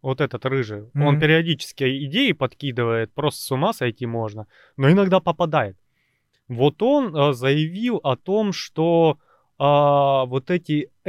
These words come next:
Speaker 1: экстрасенсологи, пара эти, астро эти, их надо запретить, потому что, а, в девяносто девяти случаях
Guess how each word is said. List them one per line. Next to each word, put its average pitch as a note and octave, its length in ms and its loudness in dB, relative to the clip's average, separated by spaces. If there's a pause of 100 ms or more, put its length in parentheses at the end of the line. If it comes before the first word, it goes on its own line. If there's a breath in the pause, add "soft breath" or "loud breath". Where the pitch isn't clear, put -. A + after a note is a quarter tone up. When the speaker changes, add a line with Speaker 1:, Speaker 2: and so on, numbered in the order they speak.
(600)
Speaker 1:
экстрасенсологи, F#3+ 1300 0
пара D3 560 4
эти, G#3 600 -2
астро C3+ 800 2
эти, G3 500 -2 (400 soft breath)
их F3+ 200 -2
надо D#3+ 300 4
запретить, C3+ 640 -2
потому D3+ 440 0
что, C3+ 400 2 (340)
а, C#3 520 4
в A#2 100 -10
девяносто D#3 680 -2
девяти D3+ 460 -4
случаях D3 640 -4